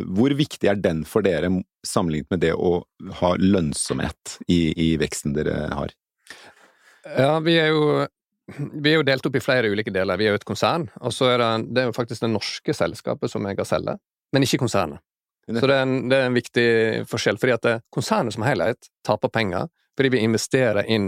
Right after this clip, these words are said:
Speaker 2: i videre vekst, og sånn at vi, nå gjør vi masse investeringer inn, inn i å ekspandere i Europa.
Speaker 1: Mm.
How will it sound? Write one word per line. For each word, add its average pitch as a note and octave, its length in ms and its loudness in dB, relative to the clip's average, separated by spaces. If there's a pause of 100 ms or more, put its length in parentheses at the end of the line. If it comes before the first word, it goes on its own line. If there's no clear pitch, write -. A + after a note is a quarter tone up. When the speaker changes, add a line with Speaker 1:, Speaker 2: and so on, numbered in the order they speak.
Speaker 2:
i F#2 40 0
videre F#2+ 300 0
vekst, - 300 -4
og - 800 -6
sånn A#2 180 2
at G#2 80 -8
vi, G#2+ 180 2
nå G#2+ 160 2
gjør G#2 140 2
vi G#2 120 0 (680)
masse A#2+ 340 2
investeringer G#2+ 520 2
inn, G2+ 360 0
inn G2 260 -2
i F2+ 280 -2
å G2 220 -2
ekspandere F#2+ 560 0
i F#2+ 160 -4
Europa. F#2 480 -2
Speaker 1:
Mm. G#2 140 -6